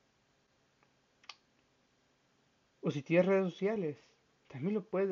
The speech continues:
hablar por redes sociales, ya que se ha hecho público. En redes sociales ahí están las cosas, por eso se hablan las cosas. Si no estuviera en redes sociales, no se hablarían, ¿verdad? Porque yo no, yo no puedo decir, "El Papa Francisco, este, pues,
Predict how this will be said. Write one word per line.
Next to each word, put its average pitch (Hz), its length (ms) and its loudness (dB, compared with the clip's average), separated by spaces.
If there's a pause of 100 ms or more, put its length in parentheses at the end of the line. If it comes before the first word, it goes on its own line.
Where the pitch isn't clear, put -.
hablar 175 240 0
por 160 160 0
redes 170 220 4
sociales, 170 360 -4
ya 165 200 -2
que 196 120 -2
se 185 80 -4
ha 170 40 -2
hecho 180 220 -6
público. 233 680 -4 (160)
En 147 100 -8
redes 170 220 2
sociales 202 420 -4
ahí 175 140 -2
están 180 280 -4
las 147 120 -6
cosas, 202 460 -4
por 147 280 -4
eso 175 140 0
se 170 100 -6
hablan 165 220 -2
las 135 160 -8
cosas. 214 400 -4 (1300)
Si 160 140 -6
no 160 100 2
estuviera 170 360 0
en 180 60 0
redes 190 240 4
sociales, 196 520 0
no 156 120 0
se - 100 -6
hablarían, 180 540 2
¿verdad? 151 360 -4 (300)
Porque 147 220 -4
yo 151 80 2
no, 180 200 -2 (100)
yo 165 180 0
no 185 160 0
puedo 185 180 0
decir, 175 240 2
"El 170 120 -2
Papa 180 280 -2
Francisco, 196 600 0
este, 151 440 -2 (1160)
pues, 135 340 4